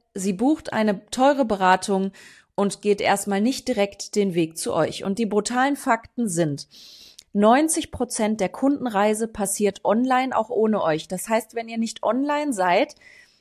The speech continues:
dann könnt ihr auch nicht empfohlen und gefunden werden. Die Next Generation informiert sich sechs bis zwölf Monate im Vorfeld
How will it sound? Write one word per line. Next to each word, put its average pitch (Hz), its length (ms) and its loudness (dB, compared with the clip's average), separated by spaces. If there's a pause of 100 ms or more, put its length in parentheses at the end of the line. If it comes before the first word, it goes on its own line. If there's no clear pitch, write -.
(260)
dann 226 380 2 (100)
könnt 269 320 0
ihr 285 220 -2
auch - 180 -4
nicht - 500 -4
empfohlen 247 600 2
und 220 200 -2
gefunden 208 460 -2
werden. 147 360 -2 (800)
Die 220 460 0 (760)
Next 233 420 2
Generation 196 720 0
informiert 226 520 0
sich 233 160 -4
sechs - 300 0
bis - 240 -6
zwölf 220 320 2
Monate 233 440 0
im 214 140 0
Vorfeld 277 800 2